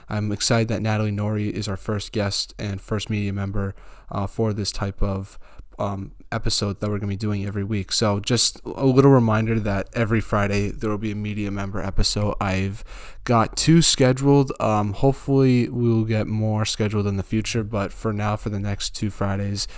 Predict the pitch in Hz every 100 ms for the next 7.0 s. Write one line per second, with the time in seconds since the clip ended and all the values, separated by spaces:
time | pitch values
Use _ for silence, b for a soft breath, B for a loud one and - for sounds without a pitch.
0 | B 117 - - 110 104 95 98 98 -
1 | 101 101 104 98 104 101 104 104 104 101
2 | 101 98 101 104 - - 92 - 101 101
3 | 107 - 107 98 98 101 101 101 - 101
4 | 95 - B B 104 104 104 104 95 -
5 | 98 101 104 - 101 101 101 95 - 101
6 | - 104 98 - 98 98 - 98 95